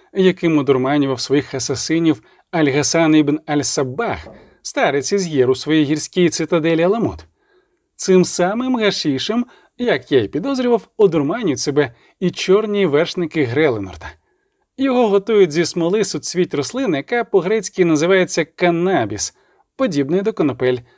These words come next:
Але виявилося, що є два різновиди цього препарату. Один називається ганджа, і є напоєм, його п'ють і входять в ейфорійний транс. Другий, який називають гашіш, підпалюють, а дим вдихають. Я знаю, що це звучить неправдоподібно,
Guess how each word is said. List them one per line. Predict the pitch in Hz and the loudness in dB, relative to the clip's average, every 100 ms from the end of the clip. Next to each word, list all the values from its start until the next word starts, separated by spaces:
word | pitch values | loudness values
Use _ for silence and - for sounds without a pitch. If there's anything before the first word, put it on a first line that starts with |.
| _ _ _ _ - 180 | _ _ _ _ -20 -10
Але | - 190 170 | -4 -2 -2
виявилося, | 160 208 202 175 165 151 170 | -2 0 2 2 0 0 -4
що | - 185 | -2 0
є | 190 | 2
два | 151 120 131 170 226 240 214 | 0 -4 -4 -2 0 -2 -2
різновиди | 208 160 170 226 226 196 | -2 0 0 2 0 0
цього | 190 180 | -2 -2
препарату. | 165 139 127 123 139 127 _ _ _ | -2 -4 -4 -4 -4 -6 _ _ _
Один | 202 185 165 | 2 2 2
називається | 156 165 170 170 170 143 - - | 0 2 0 0 -4 -4 -12 -6
ганджа, | 285 254 147 117 123 87 - _ _ _ | -2 0 0 0 -2 -2 -14 _ _ _
і | 175 | -6
є | 175 220 | -4 -2
напоєм, | 226 - 143 123 135 | -4 0 0 2 0
його | 185 240 | 0 -2
п'ють | - 147 127 160 190 | -6 0 2 2 0
і | 196 | -2
входять | 190 165 190 240 | -2 -2 -2 0
в | 165 | -2
ейфорійний | 160 - 139 160 196 | 0 2 2 2 -2
транс. | 156 107 95 - _ _ _ _ | -4 -6 -8 -14 _ _ _ _
Другий, | 170 269 254 | -4 -2 0
який | 147 131 160 | 0 0 0
називають | 160 147 165 165 - | 0 0 0 0 -2
гашіш, | 151 165 180 - 185 190 | -6 -4 -4 -2 -2 -2
підпалюють, | - 233 - 240 170 120 147 | -6 -8 -2 0 2 0 0
а | |
дим | 147 247 | 0 0
вдихають. | 135 117 135 147 151 - _ _ _ - | -2 -4 -2 0 -2 -6 _ _ _ -2
Я | 165 120 | 0 0
знаю, | 156 170 | 0 0
що | - 120 | -2 -4
це | 165 | -2
звучить | 170 156 - 226 - | -2 -2 -2 -4 -2
неправдоподібно, | 143 151 139 135 113 123 262 170 | -2 0 0 -2 -2 -2 0 0